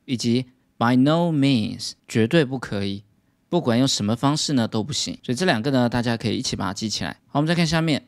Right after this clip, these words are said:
ally指的是在战争时期的一些盟友，以及alliance指的是结盟的国家或者是同盟的意思。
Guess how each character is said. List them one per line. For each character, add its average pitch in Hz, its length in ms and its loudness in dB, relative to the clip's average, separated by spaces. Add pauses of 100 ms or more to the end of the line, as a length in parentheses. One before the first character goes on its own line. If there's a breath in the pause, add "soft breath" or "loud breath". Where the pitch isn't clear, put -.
ally 139 520 0 (240)
指 - 180 -6
的 - 20 0
是 123 160 -4
在 135 180 0
战 147 400 -2
争 143 200 -2
时 113 300 -4
期 - 320 -8 (220)
的 110 160 -2
一 - 20 -2
些 113 160 -2
盟 101 300 -2
友， 110 240 -2
以 120 80 -4
及 107 120 -4
alliance 117 880 0 (420)
指 - 140 -4
的 107 40 -2
是 123 140 -4
结 117 240 -2
盟 127 200 2
的 117 80 2
国 104 300 -4
家 113 320 -2 (220)
或 - 180 -4
者 110 100 -4
是 107 80 -2
同 107 220 -4
盟 117 220 2
的 101 100 -2
意 104 140 -4
思。 98 240 -8